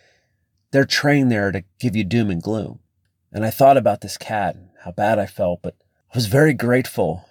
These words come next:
when we got her back. And the next few days when she was fine, I was very appreciative that she was good and better. Appreciate what you have, the people in your life, the things in your life that you have.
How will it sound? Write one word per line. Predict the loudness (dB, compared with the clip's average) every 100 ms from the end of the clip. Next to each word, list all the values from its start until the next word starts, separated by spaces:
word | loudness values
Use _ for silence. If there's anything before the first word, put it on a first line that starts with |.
| -8
when |
we | -6
got | 0 0
her | 2
back. | 2 2 2 -4
And | -6
the | -4
next | -4 -4
few | -4
days | -2 -2 -4 -6
when |
she | -8 -4
was | -4
fine, | -4 -6 -4 -6 -8 -12 _ _ _ _
I | -18
was | -14 -16 -18 _ _ _ _ _
very | 0 0
appreciative | 0 -4 -4 -4 -6 -6 -6
that | -10
she | -6 -6
was | -6 -8 -12 _ _ _ _ _ _ _ _ _ -2
good | 0 0 -2 -12 _ _ _
and | -12 -2
better. | 2 2 0 -4 _ _ _ _ _ _ _ _ _ _ _
Appreciate | -20 -14 -6 -4
what | 0 -2 -2
you | -8
have, | -4 -4 -4
the | -8
people | -6 -6 -4
in | -4
your | -2
life, | -2 -4
the | -6
things | -2 0 0
in | -4
your | -4
life | -4 -4
that | -8 -12
you | -10
have. | -6 -6 -6 -10